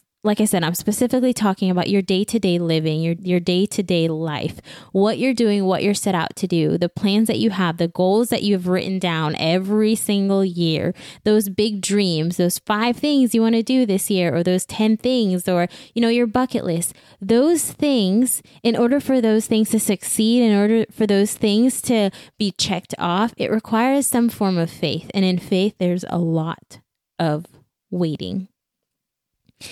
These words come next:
And I actually have been learning that recently, and I'll probably write about this in future blogs, but something the Lord has been teaching me is that with faith,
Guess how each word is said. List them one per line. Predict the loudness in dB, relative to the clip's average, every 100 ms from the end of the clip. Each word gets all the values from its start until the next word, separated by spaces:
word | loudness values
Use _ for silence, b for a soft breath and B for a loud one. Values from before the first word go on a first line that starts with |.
| B B
And | 0
I |
actually | 2 2 0 0 2
have | 2
been | 0
learning | 0 0 0
that | -2 0
recently, | 0 0 -2 -2 0
and | 0
I'll | -2
probably | -2 -2 0 -2 -2 -2 0
write | 0 -2
about | -2 -2 -4 -2
this | -2 -2 -2
in | -4 -6 B B
future | -4 -2 0
blogs, | 0 0 2 2 0 -2
but | -4 -6 -2
something | 0 2 2
the | 2
Lord | 2 2 2 2
has | 0
been | 0 -2
teaching | -2 -2 -2
me | -2 -2
is | -2 -2
that | -2 -4 -4 -10 b b
with | 0 0 -2 -2
faith, | 0 2 0 -4 -14